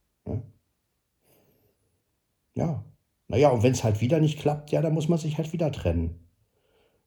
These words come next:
So sehe ich das einfach, ne? Also man sollte nicht zusammenbleiben, nur weil, ne? Sondern ich finde einfach, trennen ist halt auch eine wichtige Sache.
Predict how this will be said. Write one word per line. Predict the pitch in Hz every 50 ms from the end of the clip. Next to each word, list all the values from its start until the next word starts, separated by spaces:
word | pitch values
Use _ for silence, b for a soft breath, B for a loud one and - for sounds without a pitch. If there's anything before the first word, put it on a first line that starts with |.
| _ _ _
So | _ - - 104
sehe | 110 156 156
ich | 123
das | - - - -
einfach, | - - 80 - - 67 - - - -
ne? | 98 101 104 - - -
Also | 107 101 104 101 92 87
man | 98 101
sollte | 95 110 120 123 117 117
nicht | 139 151 147
zusammenbleiben, | - 110 110 127 131 127 120 113 117 113 117 110 110
nur | 127 139 123 101
weil, | 110 117 113 104 90 80 82 - - - - _
ne? | - 92 104 104 104
Sondern | - - 101 107 104 104 107 101 95
ich | 92 98 -
finde | - 143 151 147 123
einfach, | 120 117 - - 113 104 -
trennen | - - - - 104 107 135 143 139
ist | - 107 101 -
halt | - 110 104 98
auch | 107 104 -
eine | - 110 101
wichtige | 107 104 - - 107 104 95
Sache. | 87 92 95 101 139 151 151